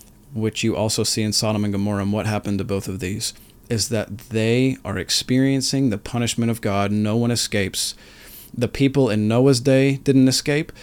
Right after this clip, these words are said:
The people of Sodom and Gomorrah didn't escape. Even angels, when they sin, do not escape the punishment of God.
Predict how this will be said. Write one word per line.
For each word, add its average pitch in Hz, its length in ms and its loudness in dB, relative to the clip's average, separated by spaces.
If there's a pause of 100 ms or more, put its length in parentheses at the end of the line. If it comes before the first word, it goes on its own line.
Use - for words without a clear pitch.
(200)
The 113 140 -2
people 127 300 0
of 101 100 0
Sodom 117 220 2
and 113 100 0
Gomorrah 120 500 2 (440)
didn't 147 340 4
escape. 135 480 2 (360)
Even 147 360 6
angels, 165 520 6
when 135 160 6
they 160 160 4
sin, 110 400 2
do 147 220 6
not 165 180 2
escape 156 500 0
the 262 100 0
punishment 156 600 0
of 113 160 -8
God. 143 420 2